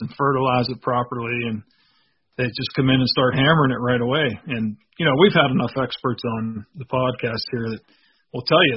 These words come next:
that. Those deer know which plants are the best for them. They, that's how they pack on what they need to pack on and survive. So I think that goes a long way. Like, you going out there and refertilizing again, that's gonna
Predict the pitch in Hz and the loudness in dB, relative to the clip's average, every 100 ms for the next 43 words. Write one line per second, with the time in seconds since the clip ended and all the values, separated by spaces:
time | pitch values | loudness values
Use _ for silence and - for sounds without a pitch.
0 | 110 104 131 135 135 147 143 131 156 147 | -4 -6 -4 -2 4 6 6 6 8 8
1 | 135 127 _ _ _ _ 117 151 - - | 4 0 _ _ _ _ 0 0 0 0
2 | 147 151 - - 123 127 120 156 - - | 2 2 0 -6 -2 0 0 0 -2 -10
3 | 104 101 104 120 113 - _ _ _ 120 | -10 -10 -10 -8 -8 -10 _ _ _ -10
4 | 110 131 120 123 117 - _ - _ _ | -6 -2 0 0 0 -4 _ -20 _ _
5 | _ - 143 135 - 143 139 135 139 135 | _ -4 0 0 2 2 2 2 2 2
6 | 139 131 - 135 131 135 143 131 - 117 | 0 -2 0 0 0 0 0 0 -4 -2
7 | 123 160 117 - 113 110 113 _ _ _ | 0 0 -2 -4 -6 -8 -12 _ _ _
8 | _ - 117 147 131 131 123 135 131 127 | _ -10 -6 0 0 0 -2 0 -2 -2
9 | 127 127 120 143 143 117 - 135 139 139 | -2 -2 0 0 0 -2 -2 0 4 4
10 | 135 135 131 143 131 131 110 - _ _ | 4 2 2 2 2 0 -2 -6 _ _
11 | _ - _ - 131 147 143 151 151 127 | _ -20 _ -2 0 2 2 4 4 2
12 | 131 131 123 113 139 156 131 120 135 131 | 2 2 -2 2 2 4 0 -4 -4 -4
13 | - - _ - 127 | -4 -10 _ -4 -2